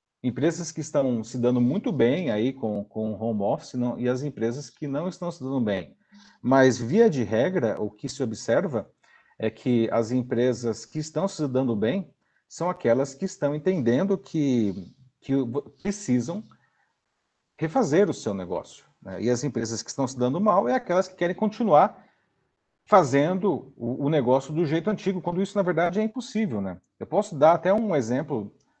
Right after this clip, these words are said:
ah, de uma das minhas atividades, que é ser professor, não? É, eu acho que desde março, não, eu já dei alguma coisa como duzentas horas de aulas à distância, telepresenciais, ou seja, aulas ao vivo, não? Em cursos que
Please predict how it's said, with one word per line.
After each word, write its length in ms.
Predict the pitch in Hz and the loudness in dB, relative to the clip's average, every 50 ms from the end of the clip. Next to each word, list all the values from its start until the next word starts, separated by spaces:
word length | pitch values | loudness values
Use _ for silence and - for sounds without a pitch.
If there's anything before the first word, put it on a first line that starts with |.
| _ | _
ah, 240 | - 90 92 95 92 | -10 -6 -4 -4 -4
de 140 | 95 92 123 | -4 -4 -4
uma 120 | 123 123 117 | -2 -2 2
das 180 | 113 110 101 | 2 0 0
minhas 180 | 104 120 113 110 | 0 -2 0 0
atividades, 460 | 113 110 - 110 107 113 127 127 127 | -2 -2 -2 2 4 4 4 4 2
que 240 | - - - 110 107 | -8 -14 -8 -4 -2
é 200 | 104 104 101 95 | 0 0 0 -2
ser 240 | - - - 110 101 | -4 -2 -4 -4 -4
professor, 640 | - 110 - - 104 - - - - 180 214 175 135 | -4 -10 -8 -8 -10 -10 -10 -10 -4 -2 -2 0 0
não? 180 | 123 147 160 - - - _ _ _ _ _ _ _ - | -2 -2 -4 -8 -16 -20 _ _ _ _ _ _ _ -12
É, 500 | - 98 92 87 87 85 80 78 - - - _ | -8 -6 -4 -4 -2 -4 -4 -6 -8 -12 -16 _
eu 120 | - 107 123 | -4 -2 -2
acho 120 | 139 - | -2 -2
que 60 | - | 0
desde 300 | 127 143 170 196 160 143 | 2 2 4 2 2 2
março, 540 | 131 120 110 110 156 202 196 - - - 107 | 2 4 4 6 4 2 0 -2 -10 -10 -8
não, 200 | 104 104 104 107 110 - - - | -6 -6 -8 -8 -10 -16 -18 -18
eu 100 | 90 85 | -14 -8
já 100 | 101 120 | -6 -4
dei 140 | 113 117 131 | 0 0 0
alguma 200 | 135 139 151 135 | 0 0 -2 -4
coisa 220 | - 143 143 147 | -2 -2 -4 -4
como 160 | 151 - 170 151 | -4 -6 -6 -4
duzentas 540 | 139 147 127 117 151 185 - 202 143 110 | -2 -2 0 0 0 4 4 4 4 6
horas 400 | 123 139 151 147 139 117 101 95 | 8 8 8 8 8 4 0 -4
de 140 | 95 107 117 | -4 2 4
aulas 580 | 110 110 123 127 139 165 190 190 - - - _ _ _ _ _ _ _ _ _ _ - | 6 6 6 6 6 2 -2 -2 -6 -16 -20 _ _ _ _ _ _ _ _ _ _ -4
à 100 | - 113 | -2 -2
distância, 680 | 123 123 123 - - 127 120 120 147 151 - - 196 190 _ _ _ - | -2 -2 -6 -2 2 2 4 4 2 -2 -4 -6 -6 -6 _ _ _ 2
telepresenciais, 720 | - 135 135 139 120 131 120 120 120 - - 143 127 131 | 4 4 4 4 2 0 -2 -2 -2 -2 2 2 2 2
ou 60 | 117 | 2
seja, 240 | - 120 117 110 120 | -2 -2 0 0 0
aulas 360 | - 113 120 123 123 117 110 | 2 4 4 4 4 2 4
ao 140 | 139 127 120 | 4 4 2
vivo, 380 | 101 92 110 151 202 180 147 113 | 2 0 0 0 0 0 0 0
não? 180 | 110 127 147 - - - - - _ _ _ _ - | 0 0 -2 -4 -18 -20 -20 -20 _ _ _ _ -2
Em 80 | - 233 | -2 -2
cursos 540 | 247 240 - 160 - 202 - - 233 - - | 0 4 6 6 6 6 2 -4 -12 -12 -12
que 420 | _ - 180 190 208 220 - - | _ -4 -4 -4 -4 -4 -8 -14